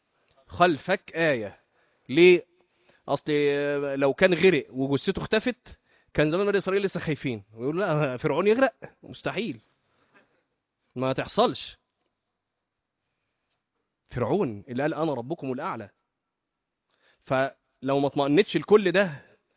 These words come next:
وعاوز بقى ل-، لازم لك يعني، وده، ده مقام أدنى على فكرة، لازم بقى عاوز أدلة عشان تصدق يعني وتطمئن. هل، هل أتاك حديث الجنود فرعون وثمود؟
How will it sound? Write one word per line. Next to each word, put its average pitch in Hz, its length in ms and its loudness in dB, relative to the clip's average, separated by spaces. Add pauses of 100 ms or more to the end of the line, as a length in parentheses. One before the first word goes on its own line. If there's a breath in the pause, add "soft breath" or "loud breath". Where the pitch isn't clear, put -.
(420)
وعاوز 165 300 4
بقى 156 400 0
ل-، 147 280 0
لازم 160 300 0
لك 143 200 -4
يعني، 135 400 -6
وده، 147 520 -2
ده 131 120 -4
مقام 151 320 0
أدنى 151 240 -4
على 110 160 -8
فكرة، - 400 -12
لازم 147 280 -2
بقى 147 160 -2
عاوز 165 180 0
أدلة 139 360 2
عشان 160 260 -2
تصدق 151 340 -2
يعني 160 120 -2
وتطمئن. 185 480 -4 (420)
هل، 143 380 0
هل 170 180 -2
أتاك 156 320 -4
حديث 123 380 -10
الجنود 110 480 -6
فرعون 123 420 -4
وثمود؟ 110 520 -10